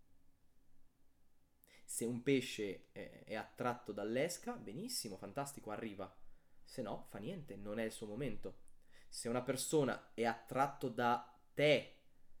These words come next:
come brand, come figura, come professionista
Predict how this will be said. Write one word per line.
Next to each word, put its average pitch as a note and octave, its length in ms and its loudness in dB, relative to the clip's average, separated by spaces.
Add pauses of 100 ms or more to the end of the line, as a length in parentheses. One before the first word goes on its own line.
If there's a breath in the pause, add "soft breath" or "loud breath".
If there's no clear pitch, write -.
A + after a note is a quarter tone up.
(440)
come A#2 360 4
brand, A#2 600 4
come A#2 340 2
figura, B2 640 2
come A#2 240 0
professionista A#2+ 1200 -2